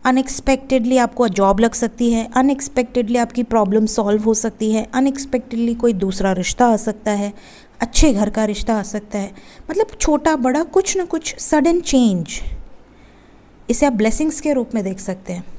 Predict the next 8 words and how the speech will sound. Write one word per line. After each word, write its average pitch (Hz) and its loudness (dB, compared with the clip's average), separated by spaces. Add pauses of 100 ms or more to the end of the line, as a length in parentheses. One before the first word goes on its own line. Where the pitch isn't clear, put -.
(580)
प्लस - 2 (160)
कुछ 302 -2
लोगों 254 0
की 269 -2
दादी, 208 0 (1200)
बुआ, 220 6 (1400)
बड़ी 214 4
मम्मी 240 6